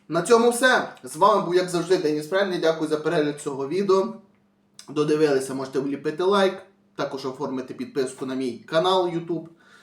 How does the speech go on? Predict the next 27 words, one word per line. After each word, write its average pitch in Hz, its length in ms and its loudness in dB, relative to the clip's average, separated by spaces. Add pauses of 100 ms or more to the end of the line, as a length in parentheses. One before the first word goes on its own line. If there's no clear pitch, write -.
(260)
Стати, 156 420 0
так 139 220 -4
скажемо, 127 680 -4 (120)
другом 175 500 2
моїм. 160 460 -2 (440)
Бо, 131 100 -4
типу, 147 320 -2
я 135 460 2 (540)
Деніс 139 400 0
Френдлі 139 440 -4
від 127 180 -6
слова 127 640 -2 (300)
дружній 127 720 -6 (920)
на 127 120 -6
українському. 113 880 -6 (560)
Що - 160 -6
я 135 320 2
шукаю 123 500 -2 (140)
<laughs> 147 180 4
друзів 180 460 4
в 170 40 0
інтернеті, 151 800 -4
щось 123 200 -12
типу, 123 280 -6
та, 123 220 -4
вже 117 400 -6
набрав, 117 520 -4